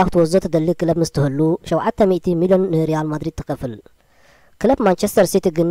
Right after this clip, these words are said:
ነዚ ኮንትራት ኣጸጋ ኣቢሎም ንሪያል ማድሪድ ሰማንያ ሽዱሽተ ሚልዮን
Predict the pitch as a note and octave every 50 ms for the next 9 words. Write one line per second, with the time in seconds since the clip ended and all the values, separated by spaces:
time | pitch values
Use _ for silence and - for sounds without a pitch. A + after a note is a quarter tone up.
0 | G3+ - G3 F3+ F3 G#3+ C4 - G3 F3 - - F3 - E3+ - E3 E3 E3+ G3
1 | - D#3+ C3 C3+ D#3 E3 D#3+ D#3+ F3 - - E3+ E3 D#3+ F3 F#3+ A3+ A3 F3 D#3+
2 | D3+ D#3 D#3 - - F3+ D#3+ D#3+ E3 G3 A3 - E3 D#3 - - D#3+ D3 D3+ F3
3 | F3 E3+ E3+ F3